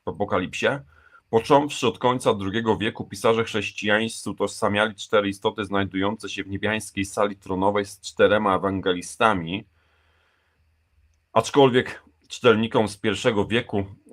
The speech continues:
taka interpretacja byłaby obca. Mateusz ma twarz człowieka, ponieważ jego Ewangelia rozpoczyna się genealogią śledzącą ludzkie pochodzenie Jezusa.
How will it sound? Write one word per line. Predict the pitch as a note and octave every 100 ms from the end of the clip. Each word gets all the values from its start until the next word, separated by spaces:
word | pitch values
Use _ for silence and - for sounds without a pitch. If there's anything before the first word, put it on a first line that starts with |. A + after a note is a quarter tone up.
| -
taka | A2+ B2
interpretacja | A2 G2+ G2 F#2+ G#2 - A2+ - A2 G2+ -
byłaby | D#2+ A2 G#2 F2 F2+
obca. | F#2 - - D2+ - _ _ _ _
Mateusz | G#2 G#2 C#3+ C3+ C#3 -
ma | G#2+ A2
twarz | B2 - G2+ G2 - - _
człowieka, | - A#2+ A2+ F2+ F#2+ - - D#2 A2 E3 _ _ _ _ _ -
ponieważ | A2 A2 G2+ G2
jego | B2 A#2+
Ewangelia | A2 G#2 G2 A2 A2+ G#2
rozpoczyna | G#2 - G#2+ G2 A#2+ A2
się | - G#2
genealogią | E2+ B2+ A2 G#2+ G2+ F#2+ G#2 G#2 G#2
śledzącą | G2 A#2+ G#2+ G2 F#2+ G#2 G2 -
ludzkie | G2 A2+ - - G2
pochodzenie | - C3+ - G#2+ F#2+ E2+ E2 E2 -
Jezusa. | A2 A2+ A2 F#2 F#2 - C#2